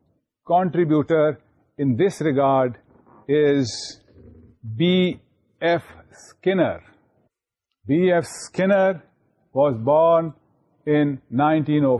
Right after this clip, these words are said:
four، انیس سو چار میں ان کی پیدائش ہوئی، and he died in nineteen ninety۔ چھیاسی برس کی عمر میں ان کا انتقال ہوا۔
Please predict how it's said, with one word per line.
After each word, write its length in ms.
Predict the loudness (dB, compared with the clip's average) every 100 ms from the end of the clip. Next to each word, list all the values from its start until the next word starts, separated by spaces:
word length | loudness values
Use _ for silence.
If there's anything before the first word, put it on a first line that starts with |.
| -2
four، 440 | 0 2 2 0 -4 _ _ _ _ _ _ _
انیس 280 | -4 -2 0
سو 140 | 0 -2 0
چار 300 | 0 2 0
میں 100 | 0
ان 100 | -2
کی 140 | -2 -4
پیدائش 520 | -2 0 2 0 0 0
ہوئی، 220 | 2 2 -2 -8 _ _ _ _ _ _ -4
and 240 | -2 0
he 100 | -2
died 480 | 0 0 2 0 -4 -10 _ _ _ -4
in 280 | 0 0 -2 -8 -14 -4 -2
nineteen 680 | 0 0 -2 0 2 2 0 -6 _ -4 -2
ninety۔ 520 | 0 0 -2 0 -2 -4 -14 _ _ _ _ _ _ _ _ -4
چھیاسی 400 | -2 -2 -2 0
برس 300 | 0 0 -2
کی 120 | -4
عمر 260 | -2 0 0 2
میں 160 | 2 0 -2 -10 _ _ -8
ان 140 | -6
کا 120 | -2
انتقال 500 | -2 -2 0 0 0
ہوا۔ 240 | 0 2